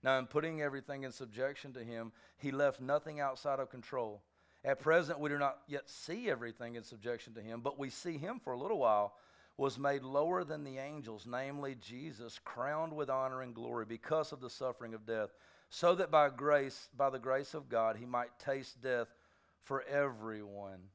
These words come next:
Romans chapter eight. Starting in verse twelve. "So then, brothers, we are debtors not to the flesh to live according to the flesh. For if you live according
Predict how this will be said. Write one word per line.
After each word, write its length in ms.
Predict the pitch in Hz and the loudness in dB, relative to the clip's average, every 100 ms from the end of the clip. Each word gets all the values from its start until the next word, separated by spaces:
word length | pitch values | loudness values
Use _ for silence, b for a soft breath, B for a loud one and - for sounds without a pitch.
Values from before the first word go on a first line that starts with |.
| _ _ _ _ _ _ _ _ _ _ _ _ _ | _ _ _ _ _ _ _ _ _ _ _ _ _
Romans 240 | 120 117 - | -8 -8 -6
chapter 380 | 127 113 113 | -6 -6 -6
eight. 200 | 113 104 104 _ _ _ _ _ _ _ _ _ _ _ _ _ _ _ _ _ _ _ _ b b b b b b b b b b b b _ _ | -6 -6 -10 _ _ _ _ _ _ _ _ _ _ _ _ _ _ _ _ _ _ _ _ b b b b b b b b b b b b _ _
Starting 320 | - 147 139 | -2 0 0
in 80 | 135 | -4
verse 220 | 127 120 | -4 -6
twelve. 520 | - 143 123 113 110 98 | -6 0 2 2 -2 -10
"So 260 | - 170 | 2 4
then, 220 | 180 185 143 | 4 0 0
brothers, 720 | 127 123 120 123 139 - - _ _ | 0 2 0 -6 -8 -14 -18 _ _
we 160 | 135 151 | -4 2
are 140 | 151 | 2
debtors 580 | 127 139 151 131 117 107 | 2 2 2 2 -4 0
not 300 | 131 165 - | 4 4 2
to 80 | 147 | -6
the 100 | 131 | -8
flesh 680 | - 147 139 143 107 117 - | -8 0 4 4 4 -2 -8
to 80 | 127 | -4
live 180 | 123 | -4
according 320 | 120 - 131 123 | -2 -4 -4 -4
to 80 | |
the 100 | 113 | -8
flesh. 380 | 110 135 131 117 | -8 -2 0 0
For 160 | - 139 | -2 -4
if 120 | 147 | -2
you 100 | 185 | -2
live 160 | 156 151 | -2 -2
according 420 | - 151 143 | 0 0 0